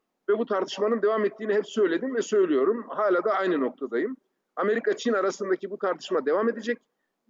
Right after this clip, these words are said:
ve muhtemelen, e, bu ülkelerin,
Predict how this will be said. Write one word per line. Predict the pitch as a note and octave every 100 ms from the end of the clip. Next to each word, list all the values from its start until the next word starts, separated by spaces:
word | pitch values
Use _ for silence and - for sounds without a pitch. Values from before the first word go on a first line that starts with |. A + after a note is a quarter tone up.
| C3
ve | F3 C3+
muhtemelen, | C3+ D3+ - D4 F#3+ G3+ C4+ A#3 _ _ _ C#3
e, | C#3 C#3 C3+ C#3 - _ _ -
bu | A3+ B3
ülkelerin, | G#3+ A3 F#3 F3 A3 A#3+